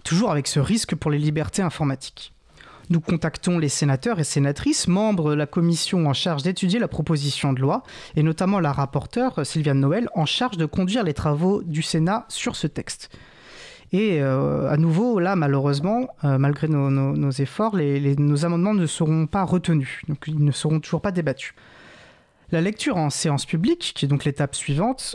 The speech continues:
euh, sera donc notre dernière occasion d'éviter ce dommage collatéral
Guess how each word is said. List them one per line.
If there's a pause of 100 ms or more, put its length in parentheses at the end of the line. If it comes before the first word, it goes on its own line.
euh,
sera
donc
notre
dernière
occasion
d'éviter
ce
dommage
collatéral